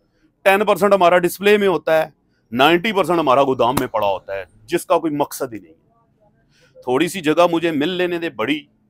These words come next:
देख रहे हैं, कोशिश कर रहे हैं, सब कुछ मेरे माइंड में है, क्या करना है, क्या नहीं करना, किसका क्या बंदोबस्त करना है। इंशाल्लाह ताला सब ज़हन में है, सब कुछ हमारा नोट डाउन हुआ हुआ है, ठीक है।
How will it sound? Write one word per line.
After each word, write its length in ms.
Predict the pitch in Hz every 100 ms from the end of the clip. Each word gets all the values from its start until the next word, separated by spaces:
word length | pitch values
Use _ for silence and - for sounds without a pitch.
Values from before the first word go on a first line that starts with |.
| _ _ -
देख 280 | 143 175 165
रहे 100 | 160
हैं, 220 | 156 147
कोशिश 400 | - 151 143 190 -
कर 200 | 170 160
रहे 160 | 160
हैं, 220 | 156 139 - _ _ _ _ _ -
सब 260 | 262 247
कुछ 220 | 240 190 151 147
मेरे 240 | 143 151
माइंड 300 | 131 107 110
में 140 | 107 92
है, 120 | 92
क्या 220 | 165 165 160
करना 320 | 151 139 143
है, 120 | 139
क्या 260 | - 170 175
नहीं 160 | 180
करना, 380 | 165 139 135 131 135 - _ _ _ _ _ _ -
किसका 300 | 180 - 165
क्या 180 | - 170
बंदोबस्त 480 | 170 160 143 139 -
करना 240 | 123 127
है। 140 | 127 127 -
इंशाल्लाह 420 | 185 - 180 175
ताला 240 | 180 185 190
सब 300 | - 285 214
ज़हन 260 | 143 131 117
में 140 | 92
है, 100 | 90 _ _
सब 260 | - - 175
कुछ 200 | 185 - 131 - _ _ -
हमारा 400 | 107 113 120 147 151 - 117
नोट 280 | 131 156
डाउन 240 | 123 131 127
हुआ 200 | 104 90
हुआ 200 | 90 -
है, 60 | _ _ _ _ _ _ _ _
ठीक 240 | 127 135
है। 140 | 147